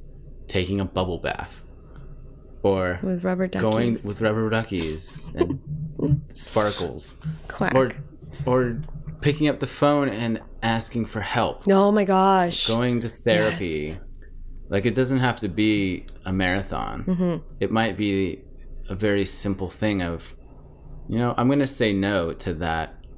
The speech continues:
Speaker 1: thing tonight that I don't wanna go to.
Speaker 2: Yeah.
Speaker 1: Now, I'm gonna express to my partner that I'm hurt by what
Speaker 2: Mm.
Speaker 1: they said or did to me.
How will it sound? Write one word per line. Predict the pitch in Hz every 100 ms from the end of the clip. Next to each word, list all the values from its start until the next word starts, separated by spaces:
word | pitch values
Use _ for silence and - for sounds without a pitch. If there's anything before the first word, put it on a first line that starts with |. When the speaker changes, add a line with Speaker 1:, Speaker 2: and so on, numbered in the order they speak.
| - - - - - -
Speaker 1:
thing | - 95 90
tonight | - 87 90 -
that | 82
I | 82
don't | 98 -
wanna | 78
go | 69 76 76
to. | - - - -
Speaker 2:
Yeah. | - 85 80 85 - - - - - - -
Speaker 1:
Now, | 82 -
I'm | 104
gonna | 113 113 104
express | - 95 - - - 101 95 -
to | -
my | 98 90 85
partner | - - 95 87 90 85
that | 87
I'm | 85 82 80 78 - - - - - - - - - -
hurt | - - 110 - - - - - - -
by | 82
what | 85 190
Speaker 2:
Mm. |
Speaker 1:
they | 123 85
said | - 92 82
or | 78
did | 76 98 92
to | -
me. | - - -